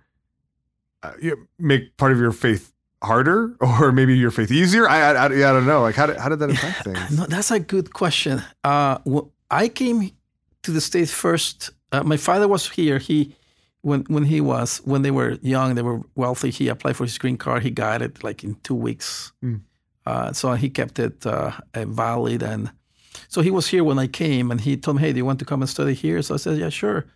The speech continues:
Speaker 2: Uh, but you need to learn English." So I came, I learned English, and, and, uh, uh, my plan was just to come learn English and see if I like the culture.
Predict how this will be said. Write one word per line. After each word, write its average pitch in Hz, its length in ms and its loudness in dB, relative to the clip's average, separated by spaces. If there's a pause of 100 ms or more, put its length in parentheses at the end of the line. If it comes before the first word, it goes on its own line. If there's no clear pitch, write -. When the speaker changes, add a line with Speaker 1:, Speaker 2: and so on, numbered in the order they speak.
(500)
Speaker 2:
Uh, 151 120 0
but 143 100 -2
you 147 40 0
need 143 200 -2
to 156 60 -4
learn 151 220 0
English." 143 540 -4
So 151 340 -2
I 139 100 -4
came, 143 360 -2
I 135 60 -2
learned 127 260 -2
English, 160 500 0
and, 127 260 -2 (560)
and, 139 380 -2
uh, 127 380 0 (180)
uh, 123 380 -2 (500)
my 180 220 2
plan 175 380 0
was 143 140 0
just 147 140 -4
to 143 80 -4
come 151 240 0
learn 143 160 0
English 185 480 -2
and 147 240 -2 (260)
see 165 300 -2
if 185 140 -2
I - 100 0
like 190 220 0
the - 80 -6
culture. 208 480 -2